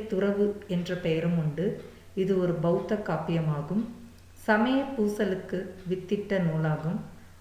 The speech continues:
துறவுக்கு முதன்மை கொடுக்கும் நூல். பெண்ணின் பெருமையை பேசும் சிலப்பதிகாரம் போன்றது. நூல் அமைப்பு முப்பது காதைகளை உடையது.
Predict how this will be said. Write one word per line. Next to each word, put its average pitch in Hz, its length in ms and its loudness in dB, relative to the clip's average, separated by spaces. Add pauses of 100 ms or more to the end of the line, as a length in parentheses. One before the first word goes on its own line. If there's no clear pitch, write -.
(120)
துறவுக்கு 254 520 4 (120)
முதன்மை 202 360 4 (140)
கொடுக்கும் 156 460 2
நூல். - 140 2 (640)
பெண்ணின் 240 460 8 (100)
பெருமையை 202 420 6 (120)
பேசும் 170 400 0 (320)
சிலப்பதிகாரம் 190 840 0
போன்றது. 160 460 -2 (1800)
நூல் 208 260 4 (140)
அமைப்பு 170 400 0 (580)
முப்பது 254 360 4 (120)
காதைகளை 185 480 2 (140)
உடையது. 160 400 2